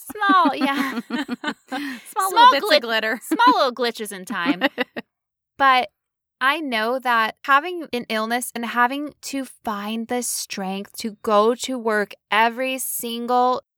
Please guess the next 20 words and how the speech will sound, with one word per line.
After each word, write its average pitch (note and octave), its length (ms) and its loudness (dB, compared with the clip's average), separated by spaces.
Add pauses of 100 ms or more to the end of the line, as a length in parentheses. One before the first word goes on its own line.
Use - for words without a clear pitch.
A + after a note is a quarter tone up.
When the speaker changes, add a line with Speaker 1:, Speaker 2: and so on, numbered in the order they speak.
Speaker 1:
day G3+ 540 0 (420)
when A3+ 160 -6
you A3+ 120 -4
have C4+ 300 2
a D4+ 120 0
flare, A3+ 680 -2
when A3+ 180 -6
you A3+ 180 -10 (100)
don't B3+ 320 2
feel C4 300 0
good, B3 220 0
when A#3+ 120 -4
you're A3+ 120 -4
having B3 420 -4
bowel A3 360 -6 (100)
urgency, G3+ 840 -12 (360)
when B3 180 -4
your A#3+ 300 4
bladder B3+ 520 2
is A3+ 300 -4